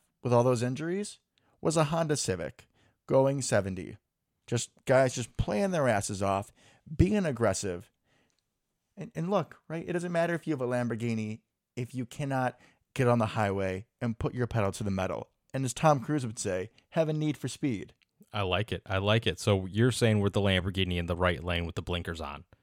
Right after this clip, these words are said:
Speaker 2: doing twenty-five miles an hour.
Speaker 1: If we even have blinkers at this point. I, I don't know what is wrong with this car, but
Speaker 2: <laughs> That's fair.
Speaker 1: there is a lot.
Speaker 2: We need to go out, get on the Autobahn where we can do, like, one fifty and fly legally.
Speaker 1: It would be nice. We have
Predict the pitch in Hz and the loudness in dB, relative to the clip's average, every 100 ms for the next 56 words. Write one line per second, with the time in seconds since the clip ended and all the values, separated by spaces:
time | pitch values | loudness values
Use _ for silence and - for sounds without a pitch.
0 | _ - 87 - 85 85 82 78 76 73 | _ -8 -6 -4 -4 -4 -4 -4 -6 -12
1 | 73 - _ _ _ _ 127 117 135 131 | -12 -16 _ _ _ _ -14 -8 -4 -2
2 | 113 107 113 110 98 87 92 90 87 87 | -2 -2 -2 -2 -6 -10 -10 -12 -10 -12
3 | - 87 78 - 117 - 120 127 117 113 | -10 -12 -10 -4 -2 2 4 4 4 4
4 | 104 104 98 101 98 101 92 92 - 127 | 2 -2 -2 -2 -2 -4 -8 -10 -2 0
5 | 87 80 - 95 85 - - - _ _ | 0 -2 -4 -2 -4 -6 -20 -20 _ _
6 | - 165 - 165 - - 113 127 139 131 | -16 -14 -4 -4 -4 -6 2 6 8 6
7 | 131 135 127 90 80 117 113 113 117 107 | 6 6 6 4 0 -8 -4 0 0 2
8 | 107 98 95 95 101 98 92 87 92 95 | 2 4 4 0 0 0 2 4 4 4
9 | 85 80 78 80 80 85 87 82 80 85 | 2 0 -2 -4 -6 -6 -4 -4 -4 -4
10 | 80 - 87 - 82 82 95 85 82 80 | -4 -4 -4 -6 -14 -10 -2 2 2 0
11 | 85 90 87 78 - - _ - 180 196 | -4 -8 -8 -12 -14 -18 _ -2 2 6
12 | 233 180 175 240 214 - - 123 170 196 | 6 6 2 2 2 0 -4 -2 -2 -2
13 | - 247 220 170 170 | -2 2 4 4 0